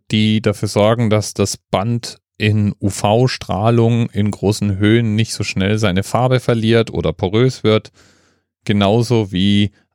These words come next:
ein spezieller Lack um das Gehäuse, der das Gehäuse ganz besonders kratzfest macht,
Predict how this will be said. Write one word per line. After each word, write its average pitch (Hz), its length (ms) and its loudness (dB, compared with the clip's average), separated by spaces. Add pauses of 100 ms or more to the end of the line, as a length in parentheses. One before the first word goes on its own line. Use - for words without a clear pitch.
ein 104 320 0
spezieller 107 1040 -2
Lack 98 540 -4 (200)
um 131 240 2
das 127 240 0
Gehäuse, 107 680 0
der 90 300 2
das 92 180 -4
Gehäuse 95 800 0 (160)
ganz 98 320 -4
besonders 120 600 -2
kratzfest - 720 -6
macht, 107 300 -2